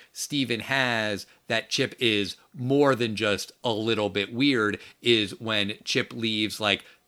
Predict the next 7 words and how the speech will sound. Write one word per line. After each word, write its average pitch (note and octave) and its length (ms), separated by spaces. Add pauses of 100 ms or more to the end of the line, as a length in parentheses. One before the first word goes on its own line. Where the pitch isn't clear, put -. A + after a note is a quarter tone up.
(180)
fifteen A#2+ 680 (120)
voicemail A2+ 880
messages G2 480
on G2+ 220
his F2+ 200
answering A2+ 460
machine. F#2 480